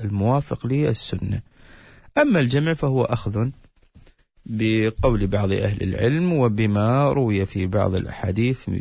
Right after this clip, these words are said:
في ذلك، ولذلك، آه، الأولى والله أعلم أن لا يتسرع الإمام، خصوصًا الآن أصبحت وسائل الوصول إلى المسجد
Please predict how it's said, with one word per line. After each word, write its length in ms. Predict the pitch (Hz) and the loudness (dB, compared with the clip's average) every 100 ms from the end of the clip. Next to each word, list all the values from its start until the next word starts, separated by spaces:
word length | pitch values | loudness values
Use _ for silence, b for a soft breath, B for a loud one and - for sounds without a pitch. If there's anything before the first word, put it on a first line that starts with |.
| - 113 | -8 -12
في 420 | - 98 104 110 | -4 0 0 0
ذلك، 540 | 107 82 - - - _ - _ _ - | -2 -4 -6 -12 -18 _ -20 _ _ -2
ولذلك، 800 | 120 123 135 131 - - 85 - | 0 2 2 0 -6 -8 -8 -10
آه، 440 | - 95 87 82 73 | -4 -2 -2 -2 -4
الأولى 380 | 90 120 104 92 | -2 0 2 2
والله 440 | 95 98 101 90 | 0 0 -2 0
أعلم 360 | 113 110 123 - | 0 0 0 0
أن 100 | 107 | 0
لا 140 | 104 98 | 2 2
يتسرع 520 | 95 95 - 98 95 | 0 -4 -4 -2 -2
الإمام، 420 | - - 92 92 - _ | -4 -4 -2 -4 -8 _
خصوصًا 420 | - 104 120 - 98 | -6 -2 0 0 0
الآن 440 | 92 113 117 - | 0 0 0 0
أصبحت 540 | - 110 - 113 113 | -4 -6 -4 -4 -2
وسائل 340 | - - 110 98 | -2 0 2 2
الوصول 420 | 98 98 - 101 | 0 -2 -2 0
إلى 100 | 98 | 0
المسجد 500 | 98 101 107 - | 0 0 0 -2